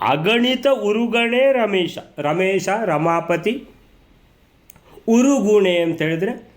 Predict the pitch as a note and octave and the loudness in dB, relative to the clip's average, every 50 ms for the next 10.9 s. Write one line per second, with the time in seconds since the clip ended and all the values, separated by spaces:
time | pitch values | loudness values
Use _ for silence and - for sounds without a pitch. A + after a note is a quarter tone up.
0 | _ _ _ - C3 C3+ D#3 E3 E3+ F3 F3+ F3 F3+ F#3+ G3 G#3+ G3+ F3+ F#3+ F#3+ | _ _ _ -4 -2 0 0 0 0 0 0 2 2 2 0 0 2 2 2 4
1 | F#3 F3+ F3+ F#3 F#3+ G#3 A#3+ B3+ - - - - - G#3+ B3 C4+ C#4+ D4 C#4+ C4+ | 4 2 2 2 2 2 2 0 -4 -8 -12 -4 -2 0 2 4 4 2 2 2
2 | A#3+ A#3 G3+ F3+ D#3+ D#3 D3 C#3 B2+ A#2 A#2 A2 A2+ A#2+ C3+ E3 E3+ E3 F3+ F3+ | 2 2 2 2 2 2 2 2 0 0 -2 -2 0 0 0 0 0 2 2 2
3 | F#3 F#3 G#3+ G#3+ - A#3 B3 A#3 G#3 D#3 C3+ D3+ F3 F#3+ G3+ G3 G3+ G#3+ A3 G#3+ | 2 2 0 0 0 2 2 2 2 2 2 2 2 4 4 4 4 2 2 2
4 | E3+ E3+ F3+ F3+ F3+ F3 F3+ D#3 D3 D#3+ D#3+ - - - - - - - - _ | 2 2 0 0 0 0 0 0 0 -2 -4 -6 -8 -16 -20 -20 -20 -20 -20 _
5 | - - G#3 A3 G#3+ - - - - - E3+ F#3+ A3 C4 C#4+ C#4 A#3 B3 A#3+ A3+ | -2 0 2 2 0 -2 -10 -6 0 2 4 4 6 4 4 2 2 2 2 2
6 | A3 G#3+ G3+ F#3 G3 F#3 F#3 F3+ E3 E3 E3+ D#3+ D3+ E3+ F3+ F#3 G3 E3+ E3 D#3+ | 2 2 2 2 2 2 2 2 2 0 0 0 0 0 -2 0 0 0 0 0
7 | D3+ D3 D3 C#3 C3 B2+ A#2+ C3 B2 B2 A#2+ D#3 F#3+ A#3 - - - - - _ | 0 0 -2 -2 -2 -2 -2 -2 -2 -2 -2 -2 -2 -4 -4 -8 -16 -20 -20 _
8 | _ - D3 D3 C#3+ C#3+ C3+ - - G3 F#3+ - - - G3 F#3+ F#3 F3 - - | _ -2 0 2 2 0 0 -2 -2 -4 -4 -4 -4 -2 0 2 2 0 0 0
9 | E3 E3 E3+ E3+ F#3+ G#3 B3 C4 - - - _ _ - B2 A#2+ - F#3+ G3 G#3 | 0 0 0 0 0 -2 -4 -6 -8 -14 -20 _ _ -8 -8 -4 0 0 2 2
10 | A3+ A#3+ B3 C4 B3 - C4 A3+ - E3 C#3 A#2+ - - - A2+ - | 4 4 2 2 2 0 0 0 0 -2 -4 -4 -6 -8 -10 -10 -6